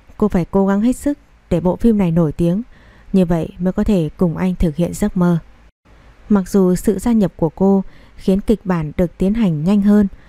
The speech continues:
nhưng cô luôn xem lại mỗi cảnh quay sau khi quay xong, sau đó nói chuyện với đạo diễn cố gắng thể hiện một cách hoàn hảo nhất mọi biểu cảm, như vậy chất lượng công việc cũng được tăng lên nhiều.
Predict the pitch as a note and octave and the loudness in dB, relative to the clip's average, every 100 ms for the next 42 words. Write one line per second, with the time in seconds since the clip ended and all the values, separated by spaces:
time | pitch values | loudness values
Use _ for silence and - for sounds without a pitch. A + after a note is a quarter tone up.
0 | - - F#3+ F3+ F#3+ F#3 F3+ - G3 F3+ | -16 -2 0 2 2 2 0 0 0 0
1 | F3 - - F3+ - G#3 D3 D3 F3+ F3 | 0 -2 -2 0 0 -2 -2 -2 0 0
2 | E3 F3+ E3+ F3+ F3+ E3+ - E3+ E3 - | -2 -2 0 0 -2 -2 0 0 -2 -8
3 | - - - - - G#3 F#3 F3+ G3 G3+ | -20 -20 -20 -10 -2 0 0 0 0 0
4 | - A3+ G#3+ G#3 E3+ E3+ F#3 A3+ - - | 0 -2 0 -2 -2 -2 0 0 -4 -14
5 | - - - G#3 G3 F#3+ A#3+ - F#3 D#3+ | -20 -20 -2 0 2 0 0 0 2 4
6 | F3 - F3 D#3+ - B3+ A3 F#3 E3 D3+ | 2 0 -2 -2 -2 -2 0 0 0 0
7 | D#3+ B3 A3 F#3+ - E3+ - E3+ D3 - | 0 0 0 0 0 -2 -2 -4 -4 -10
8 | - - _ - F#3+ E3+ - - B3 G3 | -20 -20 _ -2 0 0 -2 -4 -4 0
9 | F#3 - G3+ F#3+ F3 D3 - G3 F#3+ - | -2 0 -2 2 0 0 -2 -2 -2 -2
10 | F#3 F3+ F3+ E3+ E3 | -2 0 2 2 2